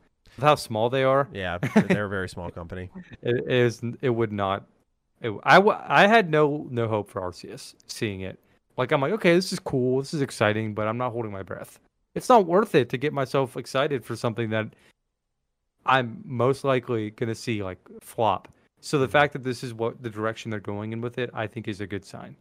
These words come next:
Speaker 1: I think they know
Speaker 2: Yeah.
Speaker 1: their strengths, they know their weaknesses, and they're playing to them, which I support.
Speaker 2: Definitely. I, um, when it comes to this news, I was like you. I first heard it and went,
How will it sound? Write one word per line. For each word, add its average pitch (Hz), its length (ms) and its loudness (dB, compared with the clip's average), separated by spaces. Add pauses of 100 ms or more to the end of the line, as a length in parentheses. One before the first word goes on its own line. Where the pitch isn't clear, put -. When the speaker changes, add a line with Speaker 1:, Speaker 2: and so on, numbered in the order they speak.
(280)
Speaker 1:
I 135 80 4
think 180 200 0
they 156 120 6
know 139 180 4
Speaker 2:
Yeah. 143 60 8
Speaker 1:
their 131 120 4
strengths, - 480 -2 (160)
they 110 100 -2
know 107 140 0
their 110 140 -4
weaknesses, 101 680 -8 (560)
and 95 320 -6
they're 98 200 -6
playing 95 320 -6
to 98 100 -16
them, 120 240 -14 (300)
which 107 200 -12
I 104 60 -4
support. - 400 -14 (140)
Speaker 2:
Definitely. 101 500 -6 (500)
I, 175 220 4
um, 196 420 0
when 147 200 -2
it 151 80 -6
comes 208 280 -2
to 107 580 -4 (360)
this 113 340 -4
news, 101 640 -4
I 113 120 0
was 117 180 -2
like 107 220 -2
you. 107 360 -2
I 104 100 -4
first 113 260 -6
heard 110 180 -2
it 104 60 -4
and 101 100 -10
went, 98 160 -8